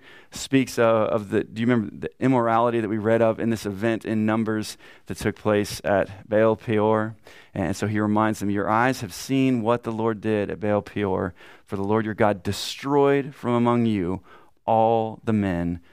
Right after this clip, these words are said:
who followed the Baal of Peor." And so you're just seeing, man, obedience matters. Obey God, you will be punished for disobedience.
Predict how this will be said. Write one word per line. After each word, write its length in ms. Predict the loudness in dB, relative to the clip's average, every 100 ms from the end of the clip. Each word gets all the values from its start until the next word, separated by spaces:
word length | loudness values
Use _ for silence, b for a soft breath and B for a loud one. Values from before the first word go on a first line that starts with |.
| b
who 120 | -8
followed 600 | -2 0 2 2 -2 -4 -14 -20 -20 -20
the 60 |
Baal 500 | -6 -2 -2 -4 -8 -12
of 140 | -14
Peor." 400 | -12 -12 -12 -16 -20 _ B B B B
And 100 | -4
so 300 | 2 2 2
you're 140 | 0
just 140 | -2 -2
seeing, 340 | 0 0 0
man, 180 | -2 -2
obedience 480 | -4 2 4 4 -2
matters. 520 | -2 -2 -2 -8 -14 -18 -10
Obey 300 | -6 2 2
God, 360 | 4 2 2 0
you 180 | 2 2
will 100 | 2
be 200 | -2 -4 -10 -20 _ _ -2
punished 500 | 2 2 0 -8 -14 -20 _
for 460 | -4 0 0 -2 -6
disobedience. 1300 | -2 -2 -2 -4 -2 -2 -4 -8 -8 -10 -16 -18 -18